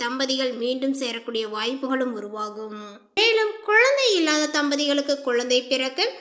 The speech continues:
குழந்தைகளுக்கு உள்ள உடல்நல பாதிப்புகள் சரியாகும். பிள்ளைகள் சார்ந்த நன்மைகள் கடகராசிக்காரர்களுக்கு ஏற்படும். குடும்பம் சார்ந்த சொத்துக்களில் உள்ள வில்லங்கம்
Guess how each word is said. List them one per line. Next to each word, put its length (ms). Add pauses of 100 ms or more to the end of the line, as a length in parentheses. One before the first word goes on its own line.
(220)
குழந்தைகளுக்கு 680
உள்ள 140 (120)
உடல்நல 460 (140)
பாதிப்புகள் 600
சரியாகும். 600 (340)
பிள்ளைகள் 480
சார்ந்த 260 (100)
நன்மைகள் 440 (140)
கடகராசிக்காரர்களுக்கு 1200 (160)
ஏற்படும். 420 (200)
குடும்பம் 500
சார்ந்த 380 (100)
சொத்துக்களில் 600
உள்ள 160 (180)
வில்லங்கம் 500